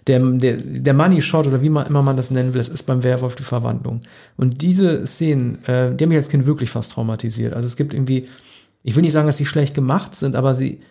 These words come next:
zeigen irgendwie also die furchtbarste Szene ist, wie so ein Kiefer aufploppt und dann so ein Wolfskopf rauskommt. Also es ist noch nicht mal eine richtige Transformation,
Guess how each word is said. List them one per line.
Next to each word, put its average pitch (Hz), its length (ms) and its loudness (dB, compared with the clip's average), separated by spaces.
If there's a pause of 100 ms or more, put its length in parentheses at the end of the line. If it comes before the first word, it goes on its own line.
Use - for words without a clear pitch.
(320)
zeigen 156 520 0
irgendwie 139 640 0 (720)
also 110 120 -6
die 95 80 -8
furchtbarste 135 520 2
Szene 110 240 0
ist, 101 120 -4
wie 104 40 -2
so 101 80 -2
ein 98 60 0
Kiefer - 300 -4
aufploppt - 300 -6
und 113 60 2
dann 110 120 2
so 101 80 0
ein 95 80 -4
Wolfskopf 107 580 -2
rauskommt. 98 460 -6
Also 110 160 0
es 117 100 -2
ist 139 140 -2
noch 123 80 4
nicht 156 220 2
mal 135 180 0 (240)
eine 120 100 -2
richtige 139 320 0
Transformation, 127 840 -2